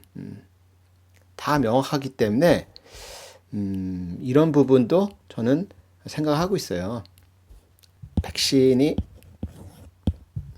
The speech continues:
나오면은 이렇게, 이렇게, 요렇게 해서 요렇게, 이렇게 가던 게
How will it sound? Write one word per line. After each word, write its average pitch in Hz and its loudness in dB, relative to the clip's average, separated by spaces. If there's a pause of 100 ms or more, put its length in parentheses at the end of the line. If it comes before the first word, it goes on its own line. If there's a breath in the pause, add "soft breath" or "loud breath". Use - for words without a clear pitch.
(1400)
나오면은 110 0 (720)
이렇게, 123 -2
이렇게, 110 -4 (640)
요렇게 131 4
해서 135 -4
요렇게, 107 -2
이렇게 - -10
가던 104 -4
게 156 -2